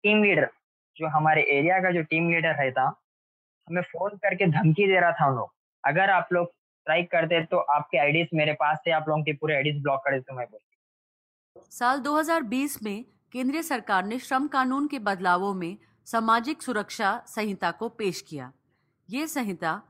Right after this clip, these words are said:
Speaker 2: सामाजिक सुरक्षा से जुड़े नौ कानून, जैसे कि कर्मचारी प्रोविडेंट फंड एक्ट उन्नीस सौ बावन,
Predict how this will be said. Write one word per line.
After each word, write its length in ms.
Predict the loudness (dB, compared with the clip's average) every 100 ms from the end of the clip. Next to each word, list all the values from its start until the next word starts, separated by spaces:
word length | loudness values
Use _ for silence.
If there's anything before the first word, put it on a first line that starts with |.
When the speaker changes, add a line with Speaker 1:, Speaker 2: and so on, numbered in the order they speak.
| _ _
Speaker 2:
सामाजिक 560 | -6 -2 2 0 0 -6
सुरक्षा 380 | -4 -4 -4 -6
से 160 | -4
जुड़े 280 | -4 -2 -2
नौ 260 | -2 0 0
कानून, 480 | 0 0 -2 -6 -6
जैसे 320 | -6 -6 -10
कि 260 | -12 -14 -16 _ _ -6
कर्मचारी 540 | -2 -2 -2 -2 -2
प्रोविडेंट 500 | -4 -4 -2 -4 -6
फंड 300 | -4 -4 -4
एक्ट 400 | -6 -6 -6 _ _ _ -8
उन्नीस 300 | -4 -4 -6
सौ 160 | -8
बावन, 500 | 0 2 2 0 -6